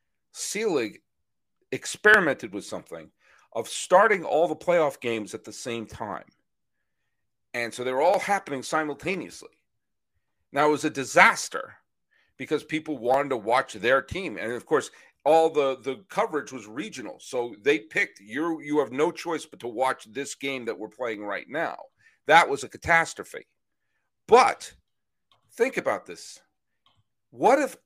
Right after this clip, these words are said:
all the playoff games were played at the same primetime spot?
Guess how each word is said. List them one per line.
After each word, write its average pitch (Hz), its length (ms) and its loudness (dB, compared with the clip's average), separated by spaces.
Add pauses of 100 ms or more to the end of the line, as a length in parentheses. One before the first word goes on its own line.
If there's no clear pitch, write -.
all 220 280 8
the 202 100 -2
playoff 180 500 -4
games 92 520 -10
were 123 160 -12
played 110 640 -2 (460)
at 117 160 -8
the 120 80 -18
same 139 380 -8
primetime 113 720 -8
spot? - 340 -12